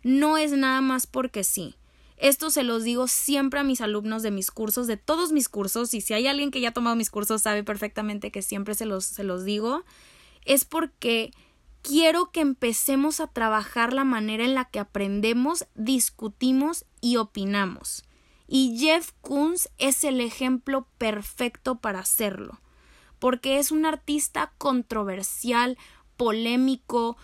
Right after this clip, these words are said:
su trayectoria no es como la de ningún otro, tiene tantos trapos sucios, Dios mío, sus obras son extrañas, son,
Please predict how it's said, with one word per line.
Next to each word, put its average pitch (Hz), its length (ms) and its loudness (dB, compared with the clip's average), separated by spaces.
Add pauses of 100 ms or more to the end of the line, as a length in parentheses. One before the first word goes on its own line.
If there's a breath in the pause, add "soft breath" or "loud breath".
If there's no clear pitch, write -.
(140 soft breath)
su 240 440 -2
trayectoria 262 920 2
no 262 160 4
es 247 80 0
como 269 260 -2
la 220 120 0
de 202 80 0
ningún 208 460 -2
otro, 214 520 -4 (340 soft breath)
tiene 262 380 0 (140)
tantos 285 680 -2
trapos 269 520 0
sucios, 247 640 -2
Dios 233 280 -2
mío, 233 500 -2 (200 loud breath)
sus 247 300 -2
obras 262 340 2
son 277 360 0
extrañas, 254 1080 0
son, 233 320 -2